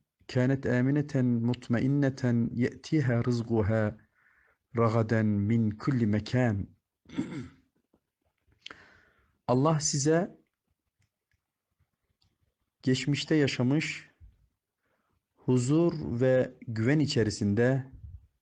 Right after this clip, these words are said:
huzur ve refah içerisinde, maddi manevi hiçbir sorunu olmayan bir memleketi örnek olarak göstermektedir. Ve onlara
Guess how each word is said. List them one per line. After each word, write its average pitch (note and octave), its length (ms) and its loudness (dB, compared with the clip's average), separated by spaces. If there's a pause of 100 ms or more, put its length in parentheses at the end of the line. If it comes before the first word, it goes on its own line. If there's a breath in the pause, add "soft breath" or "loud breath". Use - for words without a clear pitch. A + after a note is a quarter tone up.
(920)
huzur D3 560 0 (880)
ve B2 460 2 (280)
refah A#2 500 0 (360)
içerisinde, A#2 920 0 (1300)
maddi A#2+ 500 0
manevi C#3+ 680 2 (180)
hiçbir - 520 -4
sorunu B2 460 -2
olmayan B2+ 880 0 (380)
bir B2 260 0
memleketi A#2 1000 0
örnek A2+ 420 0
olarak G#2 340 0
göstermektedir. F#2+ 1000 -4 (1500)
Ve B2+ 40 2
onlara D3+ 640 2